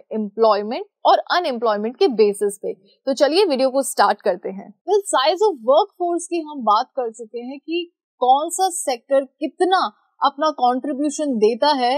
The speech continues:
मतलब as a workforce कितना contribution देता है economy की, economy की growth में। और आज के इस वीडियो में हम बात करने वाले हैं rate of participation in India, कि भाई participation की क्या rate है,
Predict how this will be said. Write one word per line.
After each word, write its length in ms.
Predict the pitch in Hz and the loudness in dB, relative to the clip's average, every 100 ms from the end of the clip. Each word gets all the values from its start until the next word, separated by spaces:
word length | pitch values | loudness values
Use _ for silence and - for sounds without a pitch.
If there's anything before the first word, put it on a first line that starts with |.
| 294 233 | -2 -6
मतलब 240 | 226 262 - 196 | -2 -2 0 0
as 120 | 277 302 | 2 2
a 120 | 247 202 | 0 4
workforce 640 | 262 330 - 269 285 294 - | 4 4 0 -2 -2 -4 -8
कितना 280 | 277 359 381 | -2 -2 0
contribution 680 | 294 269 277 262 262 277 240 | -2 -6 -8 -6 -6 -6 0
देता 300 | 214 208 254 247 | 0 2 0 0
है 160 | 254 311 _ _ _ 240 | -2 -4 _ _ _ -4
economy 580 | 233 269 302 302 302 | 2 4 4 0 -2
की, 280 | 233 277 339 - _ _ _ _ - | -4 -2 -2 -2 _ _ _ _ -12
economy 500 | 262 285 302 359 269 | -4 -2 0 -2 -4
की 160 | 226 381 403 | 0 0 0
growth 300 | 240 240 208 _ | 2 2 2 _
में। 100 | 196 - _ _ _ _ _ | -20 -20 _ _ _ _ _
और 120 | 339 349 - 254 | 0 0 0 0
आज 160 | 359 - | 0 0
के 100 | 403 | 0
इस 140 | 339 | 0
वीडियो 220 | 285 294 320 | -4 -6 -4
में 80 | 311 | -4
हम 200 | 320 247 | -4 0
बात 300 | 214 294 - | 2 2 0
करने 260 | 277 269 285 | -2 -2 0
वाले 260 | 269 277 | 0 0
हैं 180 | 311 381 254 202 | -2 -4 -6 -2
rate 280 | 254 349 330 | -2 0 0
of 100 | 381 - 247 | 0 2 2
participation 880 | 240 302 285 294 269 269 254 285 277 | 2 0 -6 -8 -6 -6 -6 -6 -4
in 100 | 254 - 247 | -4 -2 -2
India, 300 | 233 208 156 - _ _ _ - | 0 0 -2 -6 _ _ _ -6
कि 80 | 269 | 0
भाई 240 | 269 359 349 - 214 | 2 2 0 -6 -2
participation 960 | 226 226 247 381 381 403 339 330 349 381 | 2 2 2 0 2 0 0 -2 -2 -6
की 200 | 359 359 | -6 -6
क्या 280 | 339 269 269 | 0 2 2
rate 440 | 302 247 240 277 240 | 2 -2 -4 -6 -8
है, 140 | 233 | -6